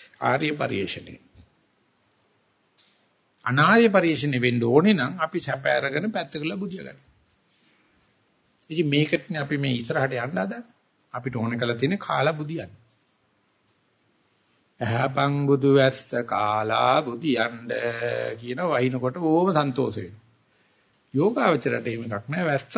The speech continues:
භාවනා කරනවා, පැහැව්වත් භාවනා කරනවා, හරියත් භාවනා කරනවා, වැරදුනත් භාවනා කරනවා, රත් උනත් භාවනා කරනවා, සීසල උනත් භාවනා කරනවා. එතකොට බලනකොට පිස්සු. කාමයේ හොයන මනුස්සයෙකුට, සැප හොයන මනුස්සයෙකුට මීයාකට පිස්සු නේ මේ කොයි වෙලාවෙත්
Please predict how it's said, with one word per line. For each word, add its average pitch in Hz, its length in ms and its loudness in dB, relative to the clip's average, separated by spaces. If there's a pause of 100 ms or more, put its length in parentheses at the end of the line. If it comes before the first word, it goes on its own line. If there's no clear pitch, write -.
(120)
භාවනා 113 420 -2
කරනවා, 120 300 -8
පැහැව්වත් 170 460 -2
භාවනා 117 440 -4
කරනවා, 135 360 -8
හරියත් 170 380 -2
භාවනා 117 400 -2
කරනවා, 113 280 -8
වැරදුනත් 165 440 -2
භාවනා 110 380 -2
කරනවා, 120 260 -6
රත් 151 220 -2
උනත් 208 220 0
භාවනා 101 340 -4
කරනවා, 120 260 -10
සීසල 151 320 -6
උනත් 202 220 -2
භාවනා 113 360 -2
කරනවා. 123 360 -6 (440)
එතකොට 196 340 4
බලනකොට 208 500 2
පිස්සු. 262 500 0 (1300)
කාමයේ 147 560 2
හොයන 175 260 2
මනුස්සයෙකුට, 208 600 0 (460)
සැප 135 260 0
හොයන 190 240 4
මනුස්සයෙකුට 233 400 0
මීයාකට 139 500 0
පිස්සු 208 340 -2
නේ 240 160 2
මේ 113 140 0
කොයි 120 220 2
වෙලාවෙත් 135 500 2